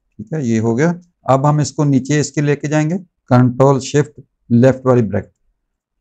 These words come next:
और इसको हम कर देंगे ऊपर से नीचे की तरफ प्रेस। थोड़ा सा इसको सिलेक्ट किया, यहाँ से पकड़कर थोड़ा सा इसको प्रेस कर दें नीचे से। ये शैडो बन गया हमारा, इसको थोड़ा सा साइड को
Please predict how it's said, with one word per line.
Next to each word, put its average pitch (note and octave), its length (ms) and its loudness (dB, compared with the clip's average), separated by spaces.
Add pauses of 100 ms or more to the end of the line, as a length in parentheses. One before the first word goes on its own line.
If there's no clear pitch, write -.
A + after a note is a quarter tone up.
(120)
और A#2+ 280 0
इसको C#3 300 -4
हम C3+ 180 2
कर B2 180 0
देंगे C3 240 2
ऊपर B2 300 0
से D#3 280 -2 (420)
नीचे A2 320 -2
की A2+ 120 -4
तरफ B2+ 320 -6
प्रेस। - 300 -6
थोड़ा F#2+ 220 -8
सा - 320 -10
इसको A#2 220 -4
सिलेक्ट B2+ 320 -2
किया, D3+ 260 0 (300)
यहाँ G#2+ 260 0
से B2+ 200 -2 (500)
पकड़कर G#2 360 -4
थोड़ा G#2 220 -4
सा A2+ 160 -6
इसको A2 260 -10
प्रेस G#2 300 -6
कर G2 160 -8
दें G2 100 -10
नीचे F#2+ 280 -12
से। C3+ 160 -18 (260)
ये B2 180 2
शैडो A#2+ 340 2
बन A#2+ 200 0
गया D3 180 -4
हमारा, C#3 380 -6
इसको A#2+ 280 -8
थोड़ा A2 240 0
सा C3+ 280 -10
साइड G2+ 380 0
को C3+ 300 -6